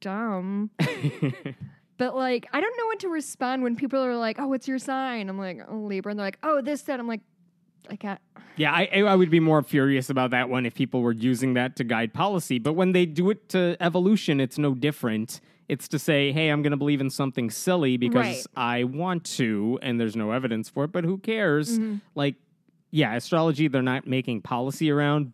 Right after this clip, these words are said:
Speaker 2: but other stuff they are.
Speaker 1: Right.
Speaker 2: So it, it's all part
Speaker 1: But
Speaker 2: of the
Speaker 1: still,
Speaker 2: same
Speaker 1: like,
Speaker 2: thing.
Speaker 1: I feel like, okay, yeah, go ahead.
Speaker 2: Here's, there's a guy at C B C News, Aaron Wary, who wrote about this, and he was very offended,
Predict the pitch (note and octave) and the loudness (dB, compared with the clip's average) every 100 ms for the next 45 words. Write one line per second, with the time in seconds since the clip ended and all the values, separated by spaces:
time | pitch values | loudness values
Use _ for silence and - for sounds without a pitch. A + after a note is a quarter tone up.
0 | _ - A#2+ A#2 A#2 A2+ - A#2+ G#2+ - | _ -2 2 2 0 -2 -4 -6 -6 -6
1 | A2 A2 G#2+ D3 G#3+ E3+ D3 - F#3+ F#3+ | -6 -4 -2 0 0 -2 -6 0 2 2
2 | - F3+ A3+ G#3 D#3 C#3+ C3 B2+ - D4 | -4 -2 2 2 4 2 2 0 2 0
3 | - F#4+ G#3+ G4 - C5 B4 G4+ - - | 0 -2 0 -2 -2 -4 -2 -4 -8 -6
4 | A#3+ G#3+ G3+ F#3 A3+ A3 E3 B3 A#3 - | -4 -4 -6 -8 -8 -2 2 2 2 -8
5 | D#3 E3+ D#3+ D#3+ D#3+ D#3+ D3 D#3+ D3 D3 | 2 4 4 4 6 4 2 0 0 0
6 | - C3+ C3 G2 - A#2+ A#2+ A#2+ A2+ A2+ | 0 0 2 0 -2 -2 0 0 0 0
7 | A2 G#2 - _ _ F#3 F#3 F3 - _ | 0 -4 -8 _ _ 4 4 2 -4 _
8 | D3+ G3+ B3 D#3 C3 B2+ B2 A#2+ - - | 2 2 4 4 2 2 0 0 -4 0
9 | F#3+ D4+ F#4+ A#3+ E3 F#3 G#3 G3+ - _ | 2 4 2 2 2 4 2 0 -6 _
10 | E3 D3 - F#3+ G3+ E3 D3 C#3+ | -6 -6 -2 0 2 4 2 0